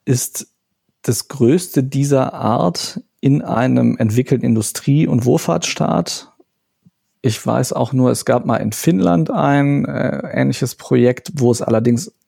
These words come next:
eine Grundsicherung war und kein Grundeinkommen. Also hier ist es tatsächlich so, jeder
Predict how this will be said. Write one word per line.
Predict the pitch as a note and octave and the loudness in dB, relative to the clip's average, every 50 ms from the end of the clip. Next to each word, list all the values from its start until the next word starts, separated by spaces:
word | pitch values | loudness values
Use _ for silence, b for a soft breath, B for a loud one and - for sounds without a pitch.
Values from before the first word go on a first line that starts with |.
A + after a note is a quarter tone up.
| _ _ | _ _
eine | - A2 G#2 G#2+ G#2+ | -2 0 0 0 0
Grundsicherung | B2 - - A#2+ A#2+ B2+ D#3 E3+ - F#3 E3+ - D#3+ D3 D3+ D3 C#3 | -2 -4 -2 2 2 2 2 2 2 0 0 2 2 2 2 2 2
war | C#3 C3+ C3+ C3+ B2 | 4 4 4 2 2
und | - - - | 0 -2 -2
kein | - - A#2+ A#2 A#2 | -2 0 2 2 2
Grundeinkommen. | A2+ A#2 A2+ A2+ A2 - - - A#2 C3+ D3 - - C#3 C3 C3+ C#3 C#3 C#3 B B B B B B B B | 4 4 2 2 2 0 -2 0 0 0 -2 -2 -2 0 0 0 0 -2 -2 B B B B B B B B
Also | - - A#2+ A#2 | -2 0 0 2
hier | G#2+ G#2+ - C#3+ D3+ - | 0 2 2 2 2 2
ist | C#3+ C3 | 2 0
es | B2+ A#2 - - | -2 -2 -2 -4
tatsächlich | - A#2+ A2 - C3+ C3+ - - C3 A#2+ - | -6 -4 -2 0 0 0 2 2 0 0 0
so, | - B2+ A#2+ C3 - b b b b b b b b b b b _ | 0 0 0 0 0 b b b b b b b b b b b _
jeder | - C#3 B2 A#2+ C#3+ D3 - - - D3 C#3+ C#3+ C#3+ - | -4 -2 2 2 2 2 2 2 2 2 0 0 -2 -6